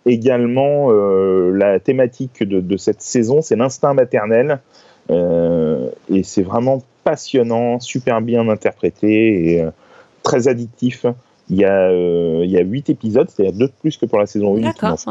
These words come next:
Speaker 2: ouais.
Speaker 1: que six. Et, euh, franchement, euh, bon, accrochez-vous, hein, parce que c'est quand même, euh, voilà, faut avoir le moral, hein, euh.
Speaker 2: Ouais, j'imagine en plus qu'ils doivent être diffusés par deux, donc, euh.
Speaker 1: Ouais, bien sûr, ouais, tout à fait.
Speaker 2: Ouais, donc,
Speaker 1: Mais
Speaker 2: d'accord.
Speaker 1: franchement, franchement, je vous, je vous conseille, euh, Les Témoins, saison deux.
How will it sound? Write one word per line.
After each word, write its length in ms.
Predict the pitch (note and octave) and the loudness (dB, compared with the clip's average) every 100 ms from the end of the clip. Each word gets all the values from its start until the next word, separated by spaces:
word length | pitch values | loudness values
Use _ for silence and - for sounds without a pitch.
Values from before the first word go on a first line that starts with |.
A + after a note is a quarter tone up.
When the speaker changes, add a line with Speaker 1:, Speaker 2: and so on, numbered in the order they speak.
| G#3 | -4
Speaker 2:
ouais. 80 | F#2+ | -4
Speaker 1:
que 140 | - | -6
six. 420 | - - - - F#2 - - - - - | -8 -8 -6 -2 -4 -6 -20 -20 -8 0
Et, 160 | G#2 | 4
euh, 160 | G2+ F2+ | 4 2
franchement, 600 | - C#3+ - C#3+ D#3+ D3 | 0 -6 -2 0 2 2
euh, 600 | G2+ F#2+ F#2+ F#2+ F#2 D#2 C2 - - - | 2 2 2 0 0 -2 -4 -8 -12 -2
bon, 160 | A#2+ A2+ | 0 2
accrochez-vous, 580 | A#2 - D3 D#3 C3 A#2 | 0 -2 0 0 0 0
hein, 80 | G#2 | 0
parce 140 | A#2+ | -4
que 100 | - | -6
c'est 140 | F2 E2+ | -8 -8
quand 180 | - - | -6 -2
même, 240 | A#2+ G2+ | -2 -2
euh, 240 | E2 D#2+ - _ _ _ _ - | -10 -18 -20 _ _ _ _ -2
voilà, 180 | G2 D#2 | -2 0
faut 140 | - | -2
avoir 160 | F2 F#2+ | -2 0
le 60 | |
moral, 320 | A#2 D3+ A#2+ | 0 0 0
hein, 180 | G2+ B2+ A2+ | -2 -4 -6
euh. 200 | F#2 F2+ | -6 -2
Speaker 2:
Ouais, 280 | G#3 G#3+ - - | -2 -2 -6 -12
j'imagine 500 | E3+ G#3+ A3 A3 B3 | -6 -2 0 0 -2
en 60 | |
plus 160 | A#3 A3+ | -4 -6
qu'ils 120 | A3+ | -4
doivent 160 | G#3 F#3+ | -2 -2
être 140 | F#3+ | -4
diffusés 360 | F#3 G3 - G3+ | -6 -12 -4 -4
par 220 | F#3+ F#3+ | -4 -4
deux, 200 | G3+ F#3+ | -2 -2
donc, 320 | A#3+ G3 G3+ | -2 -6 -6
euh. 260 | F#3 F3+ F3 - | -6 -6 -6 -4
Speaker 1:
Ouais, 160 | A#2 G#2 | -2 0
bien 120 | G#2 | -2
sûr, 220 | G#2+ - B2+ | -6 -4 -4
ouais, 200 | G2 G2+ - - | -4 -8 -12 -8
tout 60 | F2 | -8
à 40 | |
fait. 180 | G2 A2 | -6 -8
Speaker 2:
Ouais, 160 | - - | -6 -6
donc, 160 | E3 E3 | -4 -4
Speaker 1:
Mais 80 | A2 | -2
Speaker 2:
d'accord. 180 | E3 | -4
Speaker 1:
franchement, 300 | D3+ E3 E3 - - | -4 0 0 -2 -8
franchement, 320 | D3+ - D#3 D#3 | -10 -8 -8 -6
je 120 | C3+ | -4
vous, 300 | A2+ A2 G2+ | -2 -2 -2
je 60 | G2 | -6
vous 80 | G2+ | -6
conseille, 400 | F#2+ - D#2 D#2+ | -6 -4 -6 -6
euh, 100 | E2+ | -4
Les 100 | E2 | -4
Témoins, 420 | - F2+ F#2+ G2+ | -2 -4 -4 -6
saison 320 | F#2 F#2 F2 | -4 -4 -2
deux. 180 | D#2+ D2+ | -2 -4